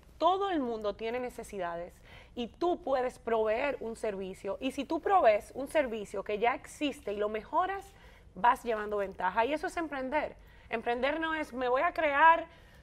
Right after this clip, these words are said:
una cosa que nadie lo tiene y no existe". No, emprender es que si yo vi que era un problema ir al salón por los altos costos, yo dije, "Óyeme, yo voy a crear al-, algo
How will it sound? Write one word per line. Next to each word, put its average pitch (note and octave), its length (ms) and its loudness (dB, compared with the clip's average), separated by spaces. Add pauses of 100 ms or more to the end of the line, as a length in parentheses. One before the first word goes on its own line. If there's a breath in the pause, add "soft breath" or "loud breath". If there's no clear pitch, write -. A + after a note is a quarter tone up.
(120)
una D4+ 220 -2
cosa D4+ 260 0
que B3 140 -6
nadie F4 340 -2
lo C#4 140 0
tiene C#4+ 240 -6
y B3+ 40 -4
no B3 80 -2
existe". A#3+ 540 -6
No, C#4 140 -2
emprender B3+ 480 0
es B3+ 200 0
que C4 140 -4
si A#3 160 -6
yo B3+ 220 0
vi C#4 220 0
que A#3 120 -2
era A#3+ 140 2
un C#4+ 140 -4
problema A#3+ 600 -2
ir A#3 100 -2
al C4 120 -2
salón A3+ 420 0
por G3 160 -6
los F#3 220 -8
altos A#3+ 380 0
costos, A3 580 -4 (400 loud breath)
yo G3+ 100 -2
dije, G#3+ 240 -4
"Óyeme, A#3+ 380 -2
yo G#3 80 -2
voy A3+ 100 2
a C4+ 80 -2
crear C#4+ 400 4
al-, A3+ 180 0
algo A#3 380 2